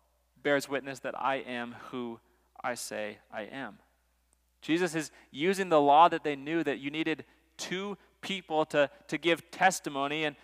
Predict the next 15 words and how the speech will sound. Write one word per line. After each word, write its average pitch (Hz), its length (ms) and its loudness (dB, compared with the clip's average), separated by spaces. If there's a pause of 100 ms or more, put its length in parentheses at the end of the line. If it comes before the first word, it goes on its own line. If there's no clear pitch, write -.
(120)
two 190 160 2
people 180 340 -4
to 156 220 -4
confirm 165 500 -2 (200)
the 139 80 0
truth 190 520 2 (300)
of 151 160 4
a 143 40 0
testimony. 131 760 0 (1300)
So 151 100 -2
he 139 60 6
says, 139 320 2
"Well, 147 160 4
it's - 240 -8
me 165 340 -4